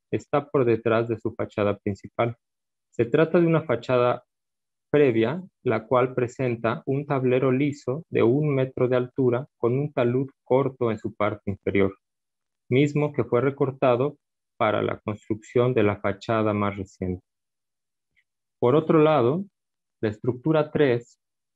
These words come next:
ubicada al poniente del conjunto, presentó dos momentos constructivos semejantes a los descritos ya para la estructura uno y para la estructura dos,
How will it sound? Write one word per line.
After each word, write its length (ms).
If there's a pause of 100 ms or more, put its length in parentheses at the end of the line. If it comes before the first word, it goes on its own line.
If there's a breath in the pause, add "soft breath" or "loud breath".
(580)
ubicada 680
al 220
poniente 500
del 160
conjunto, 720 (580)
presentó 520
dos 180
momentos 580
constructivos 680
semejantes 840
a 60
los 240
descritos 720
ya 240
para 200
la 120
estructura 560
uno 360
y 120
para 240
la 100
estructura 800
dos, 300